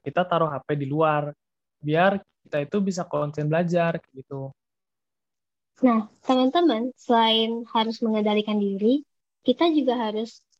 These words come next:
Speaker 2: me-, memiliki mindset yang positif loh. Pada kaidah ini, Sobat Good People dihimbau untuk mengaitkan hubungan antara perasaan dan kebiasaan positif,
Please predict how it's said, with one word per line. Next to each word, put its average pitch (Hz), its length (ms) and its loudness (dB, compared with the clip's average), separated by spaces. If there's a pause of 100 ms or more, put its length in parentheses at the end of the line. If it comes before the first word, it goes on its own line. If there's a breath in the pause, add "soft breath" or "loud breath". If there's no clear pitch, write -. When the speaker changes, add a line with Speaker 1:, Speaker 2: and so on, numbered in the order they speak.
(120)
Speaker 2:
me-, 220 340 0
memiliki 220 540 4
mindset 214 320 0
yang 208 100 -2
positif 226 460 0
loh. 202 180 -6 (540 loud breath)
Pada 226 320 2
kaidah 226 260 2
ini, 208 380 0
Sobat 233 320 -2
Good 226 160 -2
People 226 320 0
dihimbau 214 720 -2
untuk 262 240 2
mengaitkan 247 480 2
hubungan 220 560 -2
antara 214 340 0
perasaan 214 460 2
dan 262 180 4
kebiasaan 233 460 0
positif, 269 560 0